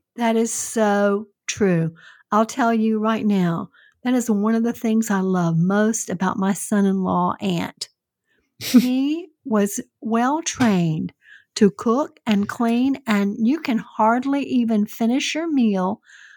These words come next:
Speaker 1: before he is up and cleaning the kitchen. He is so awesome. He's so awesome.
Speaker 2: It's so funny because do you ever notice that in your own relationship where your partner, when they're at your family's house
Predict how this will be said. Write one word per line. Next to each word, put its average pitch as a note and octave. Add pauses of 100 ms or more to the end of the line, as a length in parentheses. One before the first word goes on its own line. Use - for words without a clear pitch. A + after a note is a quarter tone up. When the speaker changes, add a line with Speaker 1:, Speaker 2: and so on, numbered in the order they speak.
(220)
Speaker 1:
before G#3
he C4
is F#3
up - (120)
and G#3
cleaning C#4
the C#4
kitchen. F#3
He A#3+
is G3 (420)
so A3+ (260)
awesome. G3 (140)
He's A#3
so - (100)
awesome. G3+
Speaker 2:
It's D#3
so F#3
funny C3
because A2
do C3
you D3+
ever D3+
notice A#2+
that A#2
in B2
your A#2
own A#2
relationship A2+
where A#2 (760)
your D3
partner, D3 (560)
when C#3
they're C#3
at C3
your B2+
family's B2
house C3+